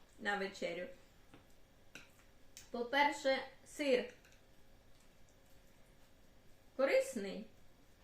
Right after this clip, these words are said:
Його, говорять, що в нашому віці молочні продукти, ем, бажано не їсти. Ну, я там багато читала, ну, хто що пише.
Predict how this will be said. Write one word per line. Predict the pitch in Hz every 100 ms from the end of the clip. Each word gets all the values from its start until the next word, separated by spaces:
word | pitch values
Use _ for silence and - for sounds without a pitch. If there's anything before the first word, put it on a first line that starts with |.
| - - 269
Його, | 269 - -
говорять, | 240 349 370 339 339
що | - - 320
в |
нашому | 349 403 370 339 302
віці | 381 - 285 - - - - -
молочні | 277 311 330 320 311 302
продукти, | 277 294 262 381 392 - 226 208 - - - -
ем, | 226 233 220 196 196 - - - - - - - - - -
бажано | 220 302 311 311 285 285
не | 277
їсти. | 220 180 - - 294 392
Ну, |
я | 453 -
там | 262 277 254
багато | - 381 392 - - 220
читала, | 294 - 214 180 - 180 - -
ну, | 494
хто | - 349 330
що | - 277
пише. | - - - -